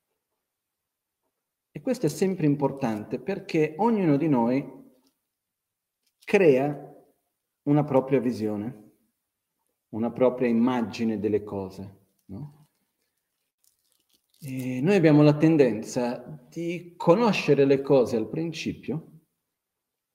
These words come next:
e dopo di un po' di chiuderci alla possibilità di conoscere e co-, e unicamente cercare di riconoscere, no?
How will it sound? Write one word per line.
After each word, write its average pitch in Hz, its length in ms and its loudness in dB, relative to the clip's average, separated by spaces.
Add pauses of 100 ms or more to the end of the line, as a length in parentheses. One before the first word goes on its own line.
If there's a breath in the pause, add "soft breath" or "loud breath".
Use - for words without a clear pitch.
(260)
e 139 100 -2
dopo 175 280 0
di 180 100 -4
un 180 160 -4
po' - 640 -2 (760)
di 156 460 -6
chiuderci - 800 -2
alla 123 220 0
possibilità 113 720 -4
di 101 100 -6
conoscere 170 1080 -10
e 135 240 -10
co-, 165 240 -10
e 156 200 -4
unicamente 147 640 -6
cercare 123 460 -6
di 107 140 -4
riconoscere, 98 1040 -12 (840)
no? 131 260 -20